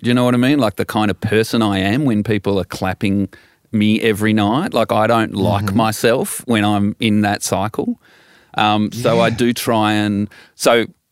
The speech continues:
Speaker 1: to answer your first question of who am I, like, uh,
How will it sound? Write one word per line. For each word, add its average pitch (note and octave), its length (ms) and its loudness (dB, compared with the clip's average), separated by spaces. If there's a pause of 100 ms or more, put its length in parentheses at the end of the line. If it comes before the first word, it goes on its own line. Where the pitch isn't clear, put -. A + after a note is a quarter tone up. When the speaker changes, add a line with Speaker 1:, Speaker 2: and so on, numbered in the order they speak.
(120)
Speaker 1:
to A#2+ 160 2
answer A2+ 240 0
your F2+ 260 0
first - 380 0
question F#2+ 320 -2
of E2 120 -4
who G#2 180 2
am A#2+ 160 2
I, F2+ 160 0
like, F#2+ 260 -4
uh, - 160 -6